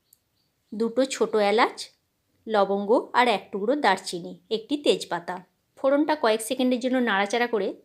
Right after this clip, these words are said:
দিয়ে দিলাম কেটে রাখা পেঁয়াজ। আমি এখানে চারটে পেঁয়াজ ব্যবহার করেছি। চারটে পেঁয়াজকে কুচিয়ে রেখে দিয়েছিলাম, সেই চারটে পেঁয়াজ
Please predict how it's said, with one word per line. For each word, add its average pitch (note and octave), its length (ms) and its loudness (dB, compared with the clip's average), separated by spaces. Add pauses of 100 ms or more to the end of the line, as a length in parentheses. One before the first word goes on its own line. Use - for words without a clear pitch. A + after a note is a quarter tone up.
(120)
দিয়ে G#3 200 2
দিলাম G#3 220 -2 (200)
কেটে A3 240 0
রাখা G3 240 0 (120)
পেঁয়াজ। F#3 300 -4 (600)
আমি A#3 220 0
এখানে D4 200 2 (120)
চারটে A3+ 360 4
পেঁয়াজ A#3 220 -2 (120)
ব্যবহার G3+ 320 0
করেছি। F3+ 360 -8 (920)
চারটে G#3+ 380 0
পেঁয়াজকে G#3+ 360 -4 (140)
কুচিয়ে A#3 380 0
রেখে G3 160 -4
দিয়েছিলাম, G#3 420 -4
সেই C4 200 -4
চারটে G3 260 -4
পেঁয়াজ G#3+ 280 -6